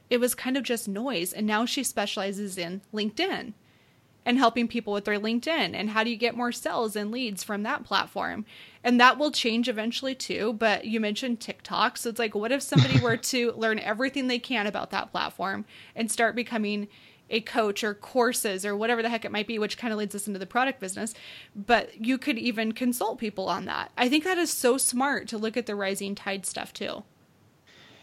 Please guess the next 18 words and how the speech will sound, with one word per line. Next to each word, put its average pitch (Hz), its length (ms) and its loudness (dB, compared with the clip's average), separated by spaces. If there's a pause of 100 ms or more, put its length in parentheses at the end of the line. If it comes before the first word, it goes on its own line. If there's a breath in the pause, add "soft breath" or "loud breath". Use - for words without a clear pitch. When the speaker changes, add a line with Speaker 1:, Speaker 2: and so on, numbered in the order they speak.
(120 soft breath)
Speaker 2:
Yeah, 101 500 10
and 120 280 8
you 120 80 10
can 113 140 10
look 110 140 10
at 101 100 8
Google 117 260 8
Trends 175 460 10 (120)
for 170 80 10
this 160 180 8
kind 147 160 10
of 139 60 8
stuff. 139 460 8
You 110 80 6
can 110 120 2
talk 110 300 6
to, 101 380 8
uh, 95 280 8